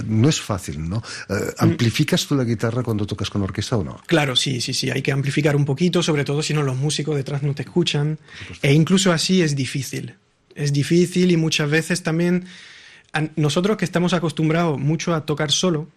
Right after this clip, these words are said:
Speaker 2: eh, pues tenemos tiempo para el detalle, para pulir todo, y realmente llegas allí y, claro, primer ensayo, mm,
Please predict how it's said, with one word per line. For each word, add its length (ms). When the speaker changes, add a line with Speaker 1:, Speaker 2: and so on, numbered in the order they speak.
Speaker 2:
eh, 960
pues 380
tenemos 320
tiempo 360
para 180
el 80
detalle, 540
para 220
pulir 320
todo, 400
y 120
realmente 440
llegas 320
allí 460
y, 160
claro, 340
primer 280
ensayo, 640
mm, 800